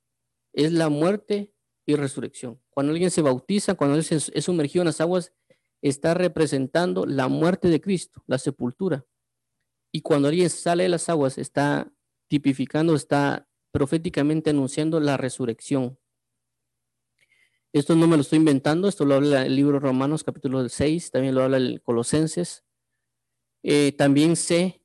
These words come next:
que Jesucristo, cuando fue cruci-, cuando fue bautizado,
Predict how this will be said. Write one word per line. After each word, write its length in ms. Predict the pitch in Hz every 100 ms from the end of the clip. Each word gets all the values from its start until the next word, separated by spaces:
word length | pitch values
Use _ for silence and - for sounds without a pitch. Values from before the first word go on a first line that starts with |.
| _
que 100 | -
Jesucristo, 580 | 139 135 131 151 185 -
cuando 220 | 156 131
fue 340 | 120 151 165 -
cruci-, 360 | 165 151 - 135
cuando 260 | - 139 123
fue 220 | 151 160
bautizado, 920 | 139 143 135 143 131 151 165 170 196